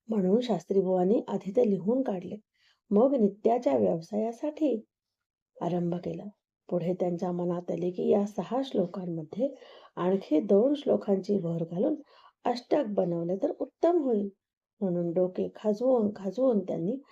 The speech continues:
दोन नवीन श्लोक तयार केले. ते अष्टक पूर्ण केले. काही दिवसांनी गुरुपौर्णिमा आली. शास्त्रीबुवा श्री महाराजांच्या दर्शनासाठी गोंदावल्यास गेले. झालेली हकीकत सांगून श्लोकांचा कागद त्यांनी श्री महाराजांच्या पुढे केला.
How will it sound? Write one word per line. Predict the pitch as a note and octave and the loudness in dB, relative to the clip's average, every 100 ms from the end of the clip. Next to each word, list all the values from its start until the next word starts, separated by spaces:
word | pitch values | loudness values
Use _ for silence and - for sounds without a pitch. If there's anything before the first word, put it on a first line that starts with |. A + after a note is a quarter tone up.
| - _ - | -20 _ 4
दोन | G#3+ B3+ A#3 | 8 10 8
नवीन | F3+ E3+ F3 | 2 0 -2
श्लोक | F3 F3+ G#3+ - | -4 -6 -6 -6
तयार | F3 D#3 F3 G3+ | -8 -10 -14 -18
केले. | G#3+ _ _ _ _ _ G3+ | -18 _ _ _ _ _ -4
ते | |
अष्टक | - - - G#3 F#3+ - | -4 -6 -6 -4 -4 0
पूर्ण | A#3+ D4 | 2 4
केले. | E4 D#4+ C#4 B3+ _ _ _ _ - | 2 2 -2 -6 _ _ _ _ 4
काही | B3+ B3+ G#3+ | 6 8 8
दिवसांनी | G#3 G3 F#3+ F#3+ A3 | 6 4 0 2 2
गुरुपौर्णिमा | B3+ G3+ F#3 F#3+ F3+ F3 E3+ | 4 2 2 0 0 0 -2
आली. | - - G#3+ - _ _ _ - | -6 -14 -18 -20 _ _ _ -8
शास्त्रीबुवा | F#3 - - F#3 F#3 G3+ | -8 -6 -6 -2 0 -2
श्री | A3 F#3+ F3 | -2 -2 -2
महाराजांच्या | E3+ E3+ E3+ F3 A#3 | -2 -2 -2 -2 -2
दर्शनासाठी | G#3+ F#3+ - A#3 C4+ G#3 - G3+ | 2 0 2 0 0 -4 -2 0
गोंदावल्यास | G#3 F3 E3+ E3+ F3 E3 - | 2 2 0 -4 -8 -10 -12
गेले. | G#3+ - _ _ _ _ - F#3+ | -12 -14 _ _ _ _ -4 4
झालेली | G3+ G3+ G3+ G3+ G3 | 6 10 10 12 10
हकीकत | F3+ F3+ G3 F#3+ F3 - | 8 -2 -2 2 0 0
सांगून | F#3 F#3 F#3 B3+ | -6 -2 -2 -2
श्लोकांचा | - F#3+ F3+ E3 E3 F3+ | 0 0 2 -2 0 -6
कागद | F3 D#3 D#3 C4 - | -4 -4 -2 -2 -2
त्यांनी | F#3 F3 | 0 -2
श्री | F3+ G3 G3+ | 0 2 4
महाराजांच्या | A3 A#3 A#3 G#3 G3+ | 4 2 2 2 0
पुढे | G3+ F#3+ E3+ | 0 -2 -2
केला. | D#3+ C#3+ | -6 -10